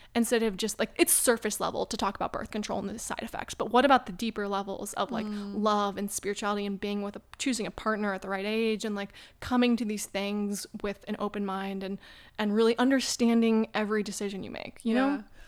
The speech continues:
Speaker 2: I love that. And I think, I think it's so hard because as moms, obviously neither of us are
Speaker 1: <laughs>
Speaker 2: moms yet, but we know moms are all, we're all doing the best we can
Speaker 1: Yeah.
Speaker 2: with the best information we have. And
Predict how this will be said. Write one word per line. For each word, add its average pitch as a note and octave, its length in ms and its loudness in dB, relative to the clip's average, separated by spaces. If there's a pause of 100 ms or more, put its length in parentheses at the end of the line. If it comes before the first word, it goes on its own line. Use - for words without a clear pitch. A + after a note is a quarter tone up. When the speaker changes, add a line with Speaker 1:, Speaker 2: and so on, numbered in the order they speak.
(120)
Speaker 2:
I C#4 120 6
love A3+ 300 6
that. F#3+ 300 4
And A#3+ 120 4
I B3+ 80 4
think, D4+ 360 2 (480)
I B3+ 120 6
think C#4 160 6
it's - 140 2
so A3+ 180 4
hard A3 280 2
because G3+ 640 0
as G3 220 0
moms, G#3 640 0 (220)
obviously G3+ 400 -2
neither G3 340 -4
of F3+ 80 -8
us - 320 -2
are - 100 2
Speaker 1:
<laughs> - 20 0
Speaker 2:
moms F#3 340 -6
yet, B3 260 4
but A3+ 200 0 (420)
we B3+ 240 4
know B3+ 800 4 (460)
moms C4 320 4
are B3 80 4
all, G#3 280 4 (120)
we're A3+ 140 2
all A3+ 120 4
doing G#3 180 0
the F#3 60 -4
best F#3+ 280 -4
we F#3 60 -6
can G#3 240 -4
Speaker 1:
Yeah. G3+ 80 -2
Speaker 2:
with G3+ 120 0
the G3+ 80 -4
best F#3+ 340 -6
information G3+ 520 -4
we G#3+ 80 0
have. B3 300 -2
And G#3+ 260 2